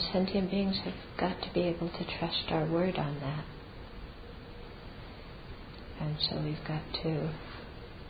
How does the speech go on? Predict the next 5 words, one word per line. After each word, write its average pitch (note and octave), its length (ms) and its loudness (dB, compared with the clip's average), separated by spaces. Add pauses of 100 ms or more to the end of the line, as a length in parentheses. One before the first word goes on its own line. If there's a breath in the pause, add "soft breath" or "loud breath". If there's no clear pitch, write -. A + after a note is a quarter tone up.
(520)
continuously D#3 840 6 (160)
cultivate E3+ 540 6 (100)
that E3 220 -2
motivation, D#3 800 0
that D#3 160 0